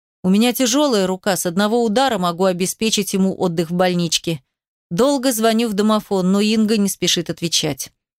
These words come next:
Прохожу в подъезд за ее соседями, стучу в дверь, но результат тот же, тишина. С запозданием понимаю,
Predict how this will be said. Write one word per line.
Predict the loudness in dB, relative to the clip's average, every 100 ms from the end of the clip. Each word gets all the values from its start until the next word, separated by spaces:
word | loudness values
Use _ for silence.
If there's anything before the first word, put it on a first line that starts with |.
| _
Прохожу | -6 -2 0 0 0
в |
подъезд | 0 0 0 0
за | 0 0
ее | 2 2
соседями, | 0 -2 0 -2 0 -2
стучу | -2 -4 -2 0
в | 0
дверь, | 2 2 0 -4 _ _ _
но | 0
результат | 0 0 -2 0 -4 -2
тот | -2 -2
же, | 0 -4 -6 _
тишина. | -2 0 0 -2 -4 -8 _ _ _ _ _ _ -6
С | -2
запозданием | 0 0 0 0 0 0 0
понимаю, | 0 2 2 2 2 0